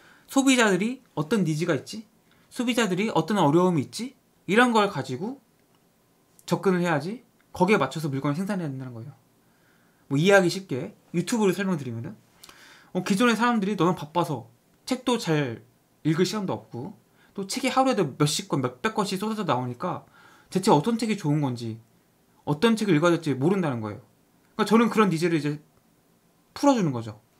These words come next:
어, 제가 책을 좋아해서 책을 많이 읽다 보니까 요즘에 이런 책이 나왔고, 어, 그중에서 이런 책이 좋습니다라고 제가 소개를 해드리는 거잖아요. 그럼 이제 그중에서도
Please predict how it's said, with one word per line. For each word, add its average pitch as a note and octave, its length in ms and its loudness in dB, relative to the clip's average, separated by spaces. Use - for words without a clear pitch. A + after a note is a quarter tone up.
어, F#3+ 300 -4
제가 F#3 280 4
책을 G3+ 400 0
좋아해서 D3+ 320 0
책을 F#3+ 220 -4
많이 C3+ 160 2
읽다 C#3+ 180 -2
보니까 C#3+ 480 -4
요즘에 D#3 260 4
이런 E3+ 180 2
책이 E3 160 -2
나왔고, C3 500 -4
어, D3+ 140 -6
그중에서 E3+ 360 2
이런 D#3+ 180 2
책이 D#3+ 260 -4
좋습니다라고 D3+ 840 -4
제가 G#3 160 -4
소개를 C4 280 0
해드리는 G3+ 280 -2
거잖아요. A#2 400 -10
그럼 A3+ 240 0
이제 F#3+ 120 2
그중에서도 G#3+ 760 0